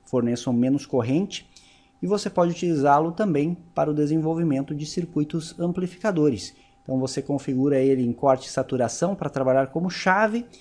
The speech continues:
e configura ele na região ativa para trabalhar como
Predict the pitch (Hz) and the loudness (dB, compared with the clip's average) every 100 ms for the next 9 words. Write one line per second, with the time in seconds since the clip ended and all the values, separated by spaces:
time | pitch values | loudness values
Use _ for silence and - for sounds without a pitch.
0 | - - _ _ - 202 208 208 202 196 | -20 -20 _ _ -4 -2 0 0 0 0
1 | 185 190 180 180 180 170 156 160 170 165 | 2 4 4 4 4 4 4 4 2 -2
2 | - 165 160 165 160 160 156 139 123 135 | -4 -2 0 -2 -4 -2 0 2 2 0
3 | - - _ - 151 151 151 | -6 -20 _ 2 2 2 -2